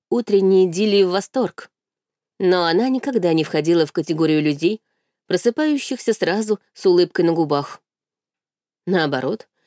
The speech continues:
первую четверть часа после пробуждения ей все виделось в мрачном свете. Любой пустяк раздражал вдвойне, а иногда злости не требовалось и повода. Достаточно было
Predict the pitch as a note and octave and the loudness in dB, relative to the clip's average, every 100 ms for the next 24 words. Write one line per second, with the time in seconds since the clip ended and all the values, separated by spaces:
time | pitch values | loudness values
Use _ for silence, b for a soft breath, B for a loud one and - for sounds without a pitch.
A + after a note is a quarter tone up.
0 | _ - F#3+ G#3+ F#3+ F3 - F#3+ F3+ D#3+ | _ 0 2 4 2 2 2 -2 -2 -6
1 | - D#3 F#3 G3 - E3+ E3 D#3 D3 D3 | -4 -4 -2 -4 -4 -4 -2 -2 -2 -2
2 | C#3 D3+ G3+ G3 F#3+ _ _ _ _ D3+ | -2 0 2 0 -2 _ _ _ _ -2
3 | A3+ D#4+ - C#4 C#4+ A#3+ A3+ B3 B3 - | 0 0 -2 -4 -2 -2 0 0 0 0
4 | G3 F3 F#3+ - G3+ - D#3 D#3 - E3 | 0 0 -2 -2 -2 0 -2 -2 -4 -18
5 | _ _ _ _ _ - E3+ D#3 E3 F#3+ | _ _ _ _ _ -4 -2 0 0 0
6 | - D#3+ - F#3 - D3+ D3 C#3+ D#3 D3+ | 0 -4 -2 -4 -4 -4 -2 -2 0 -2
7 | D3 C3+ C#3+ C#3 D#3+ G3 _ _ _ _ | -2 -2 -2 -2 -4 -6 _ _ _ _
8 | _ - E3 G#3 C4 B3+ D#4+ C#4+ A#3+ C#4 | _ -4 0 2 2 0 -2 -2 0 -2
9 | - C4 A#3 A3 G#3+ A3 A3+ A#3 A3+ A3 | -2 0 0 2 0 2 2 0 -2 -4
10 | E3 E3 E3 E3+ - _ _ _ _ _ | 0 2 0 -2 -8 _ _ _ _ _
11 | _ _ - F3 F3+ F3 - E3+ D#3+ F3+ | _ _ -8 -4 -2 -2 -2 -2 2 4
12 | F3+ D#3 | 4 0